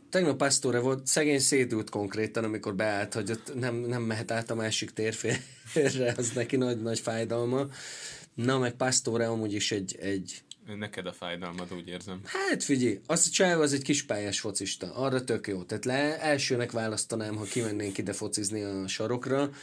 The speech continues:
Speaker 1: de a csapatomban nem kéne Pastore. És, eh, nem is árult zsákba macskát, mert már a Palermóban is ilyen csávó volt. Pont ilyennek tűnt.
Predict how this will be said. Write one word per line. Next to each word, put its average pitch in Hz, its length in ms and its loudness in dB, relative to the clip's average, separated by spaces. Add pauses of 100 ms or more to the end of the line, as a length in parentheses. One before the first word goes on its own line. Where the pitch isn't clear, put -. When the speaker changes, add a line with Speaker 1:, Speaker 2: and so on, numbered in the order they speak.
(500)
Speaker 1:
de 131 160 2
a 131 80 6
csapatomban 110 600 0
nem 95 160 -2
kéne 87 240 -8
Pastore. - 720 -8
És, - 240 -2
eh, 202 460 -4
nem 214 200 2
is 151 360 2 (180)
árult 127 360 2
zsákba 127 300 2
macskát, 127 380 2
mert 131 140 2
már 131 160 2
a 131 60 0
Palermóban 104 580 0
is 98 160 -2
ilyen 95 200 0
csávó 90 400 -4
volt. 87 320 -12 (200)
Pont 101 220 -4
ilyennek 82 340 -12
tűnt. - 320 -16